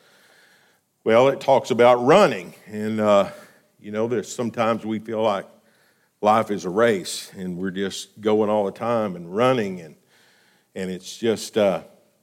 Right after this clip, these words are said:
we have to run with patience or the endurance to do that. Sometimes the word, uh, tells us that we need to fight the good fight of faith, as Paul told Timothy in First Timothy six.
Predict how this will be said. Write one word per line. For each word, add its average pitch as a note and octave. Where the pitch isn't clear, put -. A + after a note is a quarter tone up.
we G#2+
have A2
to G#2+
run G#2+
with F#2
patience G#2+
or G2
the F#2+
endurance F#2+
to F#2+
do G#2
that. E2
Sometimes B2+
the C3
word, C3
uh, A2+
tells C#3
us B2+
that A#2+
we B2+
need C#3
to A#2+
fight C#3
the B2+
good C3
fight C3+
of A#2
faith, D3
as G#2+
Paul B2+
told B2+
Timothy C3+
in F2+
First G#2
Timothy G#2
six. -